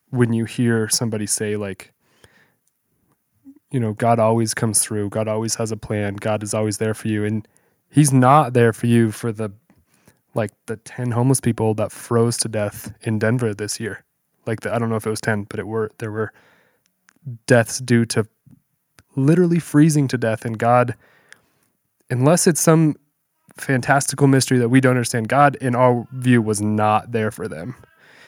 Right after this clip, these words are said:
And so does, does this solidarity atonement theory account for that in some way? I don't, I don't know if it does. You know, it seems like it only does when you come out of the suffering alive and for the better,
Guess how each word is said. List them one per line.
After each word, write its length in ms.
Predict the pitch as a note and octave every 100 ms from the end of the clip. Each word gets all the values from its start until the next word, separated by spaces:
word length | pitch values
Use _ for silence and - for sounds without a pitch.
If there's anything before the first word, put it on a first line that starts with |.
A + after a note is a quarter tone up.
| _
And 100 | -
so 120 | A2+ A2+
does, 300 | A#2 A#2 G#2+
does 420 | C#3 C3+ C#3 B2+
this 160 | B2+ A#2+
solidarity 560 | B2 A#2 A2+ A2+ A2+
atonement 360 | G#2+ A#2 A2 G#2+
theory 380 | A2+ A2 G#2 G2+ _ _ _ _ _ _ _ _ _ _ _ _
account 380 | - - C#3 C#3+
for 100 | -
that 280 | F3+ G#3 G3
in 120 | E3+ E3
some 240 | - F#3+
way? 280 | G3 G#3 G3 - _ _
I 120 | B2+
don't, 160 | C3 B2
I 80 | E3
don't 140 | D#3
know 140 | C3+ D#3+
if 100 | B2+
it 80 | A2+
does. 420 | G#2+ G#2+ G#2 - _ _ _ _
You 80 | C3
know, 100 | A#2+
it 60 | A2
seems 240 | D#3 D3+
like 160 | C3+ C3
it 60 | -
only 300 | C3 C3 A#2+
does 520 | A#2 A#2 A#2 A2 - _ _ _ _ _ -
when 280 | B2 A#2
you 80 | A#2
come 240 | A2 - B2
out 160 | B2
of 80 | A#2
the 80 | G#2+
suffering 420 | - A2+ - A2
alive 400 | G#2 G#2 A2 G#2
and 300 | G#2 G2+ - - _ _ _
for 340 | - - A#2+ G#2+
the 100 | G2+
better, 420 | G#2 A2+ C#3